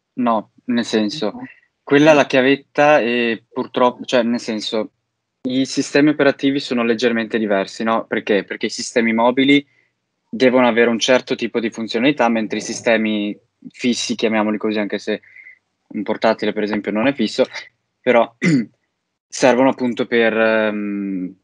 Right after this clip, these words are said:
Speaker 1: per altre funzionalità, tendenzialmente più di, di ufficio e cose di, o, o grafiche, eccetera, cose di questo tipo. Quindi per questo sono leggermente diverse come cose.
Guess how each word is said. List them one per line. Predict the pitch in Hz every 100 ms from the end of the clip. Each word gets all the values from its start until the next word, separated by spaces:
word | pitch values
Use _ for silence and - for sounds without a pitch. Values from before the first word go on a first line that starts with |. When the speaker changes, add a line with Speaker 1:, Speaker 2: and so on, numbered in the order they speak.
| _
Speaker 1:
per | 123
altre | 107 104 113
funzionalità, | 110 104 113 104 98 113
tendenzialmente | 117 104 104 101 107 107 98 107
più | 107
di, | 98 104 104
di | 101
ufficio | 107 - 98 110 - 107
e | 104 101
cose | 107 101
di, | 98 -
o, | -
o | 64 - 98
grafiche, | 95 90 107 117 107
eccetera, | 104 107 98 98 - - -
cose | - 113 107
di |
questo | 101 98 -
tipo. | - 95 92 - - - _ _ _
Quindi | 131 127
per | 139 131
questo | 131 127 - 135 127 127 _
sono | - - 123 120
leggermente | 117 113 117 110 110 101
diverse | 107 107 101 - 107
come | 101 101
cose. | 104 90 92 -